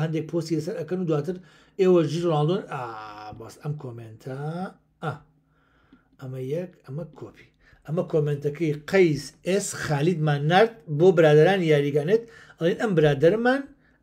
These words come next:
گلەی هەیە.» ها، گلەیەکە و لەبەرەوەی، لەبەرەوەی، ئە، یادی یاریگانێتە، دڵمان کراوەیە،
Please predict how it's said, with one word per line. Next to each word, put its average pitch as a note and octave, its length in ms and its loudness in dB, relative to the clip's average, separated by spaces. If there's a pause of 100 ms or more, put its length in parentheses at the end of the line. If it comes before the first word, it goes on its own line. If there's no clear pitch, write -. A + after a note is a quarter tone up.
گلەی B3+ 340 6
هەیە.» - 180 -20 (720)
ها، F#3 80 -2 (120)
گلەیەکە F3+ 380 2
و C4 40 -4 (340)
لەبەرەوەی، C4 480 8 (760)
لەبەرەوەی، G#3+ 540 8 (200)
ئە، D#3+ 100 -2 (240)
یادی A3 320 10
یاریگانێتە، E3 720 6 (280)
دڵمان G#3+ 400 8
کراوەیە، D#3+ 520 6